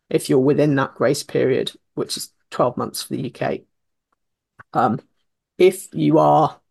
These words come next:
in-, uh, interested in trademark registrations, which would be about protecting the,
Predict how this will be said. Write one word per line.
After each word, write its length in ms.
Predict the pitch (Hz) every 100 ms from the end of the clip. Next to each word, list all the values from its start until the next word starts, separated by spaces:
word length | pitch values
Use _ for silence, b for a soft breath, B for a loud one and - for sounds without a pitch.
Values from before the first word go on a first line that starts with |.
| _ _ _ _ _ _
in-, 280 | 160 160 -
uh, 200 | 170 131
interested 440 | - - 160 156 143
in 120 | 143
trademark 400 | - 202 - 165
registrations, 760 | 180 160 - 190 185 196 208 202
which 280 | 147 -
would 180 | 139 135
be 140 | 147 139
about 400 | 143 135 135 -
protecting 600 | - - - - 143 143
the, 420 | 147 139 139